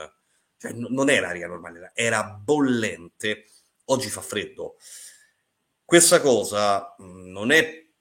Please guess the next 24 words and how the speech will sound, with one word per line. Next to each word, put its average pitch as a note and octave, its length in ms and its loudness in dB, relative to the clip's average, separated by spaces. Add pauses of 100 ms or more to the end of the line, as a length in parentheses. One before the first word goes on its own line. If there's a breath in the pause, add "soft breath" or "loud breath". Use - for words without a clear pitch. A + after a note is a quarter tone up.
(180)
è - 220 -12
preoccupante G#2 760 -4
soltanto F#2 600 -8
per, E2+ 400 -8
per F2 120 -12
la F2 100 -8
salute G2+ 240 -12
umana, A2 240 0
perché - 260 -12
comunque F#2+ 300 -16
ovviamente D#2+ 420 -16
non, D#2+ 160 -20
non D#2 160 -20
fa F2+ 160 -6
bene E2 260 -10
passare D#2 440 -8
in D#2+ 80 -20
ventiquattro F2 640 -12
ore F2+ 100 -8
da D#2 140 -16
quaranta F2 420 -8
a E2+ 60 -10
venti E2+ 320 -18
gradi D#2+ 360 -16